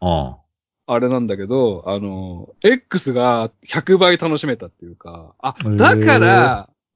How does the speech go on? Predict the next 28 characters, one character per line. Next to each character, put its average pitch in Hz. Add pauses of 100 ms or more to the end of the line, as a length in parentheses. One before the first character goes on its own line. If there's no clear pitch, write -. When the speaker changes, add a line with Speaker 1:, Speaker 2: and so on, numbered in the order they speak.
Speaker 1:
あ -
あ。 82
Speaker 2:
だ 294
か 381
ら 175
こ 165
う -
な 156
っ -
て 127
ん 117
の 104
か 95
っ 95
て -
い -
う。 - (260)
Speaker 1:
あ 110
あ、 - (720)
あ、 -
は 98
い 80
は 71
い 82
は 80
い -
は -
い 76